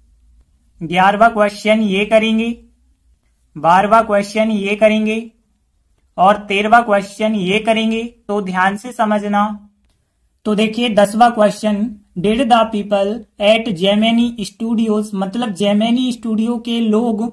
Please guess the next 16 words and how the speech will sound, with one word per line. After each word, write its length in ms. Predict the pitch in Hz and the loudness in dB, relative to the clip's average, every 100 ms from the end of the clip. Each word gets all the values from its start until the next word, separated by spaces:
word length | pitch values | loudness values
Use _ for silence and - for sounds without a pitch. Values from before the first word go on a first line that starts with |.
| - _ _ _ | -10 _ _ _
have 440 | 196 214 233 220 254 - _ - | 0 4 4 2 -2 -10 _ -4
any 280 | 208 240 254 247 240 | 2 2 2 -2 0
particular, 640 | 214 220 220 277 233 202 170 | 2 2 2 -2 0 -2 -2
particular 580 | 196 214 220 233 240 233 | 0 0 0 -4 -2 -2
यानी 280 | 233 214 226 | 0 0 0
विशेष 500 | 190 190 254 240 226 - _ _ _ 175 | -2 -4 -6 -6 -6 -10 _ _ _ -6
और 100 | 185 180 | -6 -4
political 720 | 180 196 226 220 202 196 196 - _ | -4 -4 -4 -6 -4 -4 -4 -12 _
यानी 320 | 175 190 202 190 | -2 -2 0 0
राजनीतिक 760 | 180 208 214 202 - 190 190 _ _ - | 2 2 2 -2 -2 -6 -8 _ _ -6
और 220 | 165 190 | -2 -2
affiliation 840 | 190 175 175 233 247 214 202 214 202 | -2 -6 -6 -6 -2 -2 -2 -4 -4
यानी 320 | 190 180 196 | -2 -4 -4
जुड़ाव 440 | 180 175 175 196 | -4 -2 0 0
या 180 | 214 190 | -2 -4
संबंध। 500 | 185 175 165 180 165 | -4 -6 -4 -6 -6